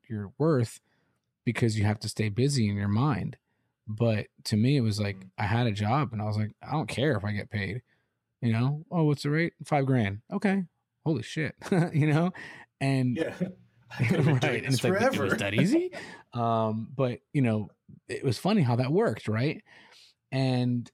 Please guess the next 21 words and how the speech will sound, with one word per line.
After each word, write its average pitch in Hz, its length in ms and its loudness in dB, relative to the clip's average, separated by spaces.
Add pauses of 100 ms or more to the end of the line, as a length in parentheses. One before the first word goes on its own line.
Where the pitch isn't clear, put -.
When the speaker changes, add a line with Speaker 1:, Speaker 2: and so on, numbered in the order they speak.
(540)
Speaker 1:
I 127 80 -2
mean, 127 360 0
you 127 340 -6
think 139 220 2
of, 123 80 2
like, 120 120 4
have 113 80 2
you 120 80 2
ever 117 100 2
heard 117 220 2
of, 107 140 2
uh, 107 120 2
another 117 220 2
great 107 180 0
documentary 104 480 0
is, 98 140 -4
um, 101 320 -4 (420)
uh, 110 100 -2
Finding 117 440 2
Vivian 107 300 2
Maier. 113 380 0